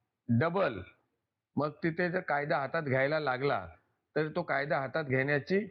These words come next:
शेतकऱ्यांची तयारी आहे, कारण ज्या शेतीमधून जी पाण्याची पाईपलाईन एकोणीसशे ब्याऐंशी साली गेली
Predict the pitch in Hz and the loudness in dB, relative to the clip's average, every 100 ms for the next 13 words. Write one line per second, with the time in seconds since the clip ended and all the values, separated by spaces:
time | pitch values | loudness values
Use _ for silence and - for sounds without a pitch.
0 | - - 127 - 151 147 147 147 180 180 | -10 -2 -2 0 0 0 -2 0 0 0
1 | - 131 147 160 156 185 - - - _ | 0 2 2 2 0 -2 -8 -20 -20 _
2 | 147 170 196 202 - 113 120 202 - 175 | -2 2 0 -2 -2 0 2 0 0 -2
3 | 175 196 196 185 208 208 208 175 180 196 | 2 2 2 4 2 2 2 2 4 2
4 | 160 170 190 190 202 202 196 151 180 190 | 0 0 -2 2 2 2 0 -2 -2 0
5 | 202 190 175 190 165 170 147 151 151 196 | -2 0 -2 -2 0 0 2 0 0 0
6 | 170 170 175 147 123 95 | 0 0 2 2 2 0